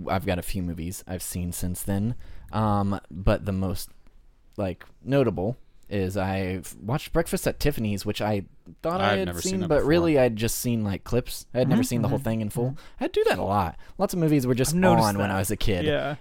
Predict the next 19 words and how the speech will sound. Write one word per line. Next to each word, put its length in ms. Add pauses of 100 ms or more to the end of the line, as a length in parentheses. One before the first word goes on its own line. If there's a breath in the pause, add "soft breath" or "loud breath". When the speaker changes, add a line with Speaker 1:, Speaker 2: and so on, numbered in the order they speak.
Speaker 1:
And, 520
uh, 540
finally 460
getting 320
around. 320
Plus, 180
my 100
parents 320
probably 260
wouldn't 220
have 100
wanted 280
me 100
to 80
watch 200
it 80
as 120
a 40
kid, 320